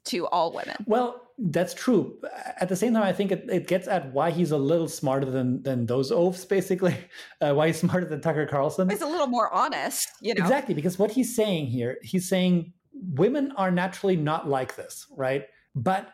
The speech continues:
Speaker 2: they have the good sense to pretend. Who the fuck would wanna know what they're really like, right? That's his idea. Like, the sexes need to lie to each other, 'cause otherwise they will never be able to have <laughs> sex with each other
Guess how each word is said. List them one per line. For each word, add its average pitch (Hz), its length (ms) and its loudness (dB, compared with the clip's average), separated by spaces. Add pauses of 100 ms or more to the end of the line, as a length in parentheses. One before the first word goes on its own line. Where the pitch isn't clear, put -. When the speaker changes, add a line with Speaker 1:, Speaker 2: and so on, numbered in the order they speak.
Speaker 2:
they 165 200 2
have 175 240 -2
the 175 80 0
good 208 260 0
sense 202 260 2
to 190 80 -2
pretend. 123 680 -4 (420)
Who 277 240 4
the 254 100 2
fuck 190 360 -2
would 185 100 0
wanna 165 300 2
know 156 220 2
what 151 220 2
they're 143 140 2
really 131 280 2
like, 113 320 -2 (100)
right? 143 160 -2
That's 180 200 0
his 190 120 -2
idea. 151 280 0
Like, 127 280 -10
the 170 100 4
sexes 240 300 0
need 220 120 4
to 196 80 4
lie 160 340 0
to 170 100 -2
each 143 140 -4
other, 117 200 -2
'cause 131 160 -6
otherwise 175 440 2
they 151 200 0
will 143 120 0
never 180 280 2
be 175 140 2
able 165 160 2
to - 100 -8
have 160 120 0
<laughs> - 20 -4
sex 180 240 -2
with 175 120 2
each 151 140 -2
other 160 320 4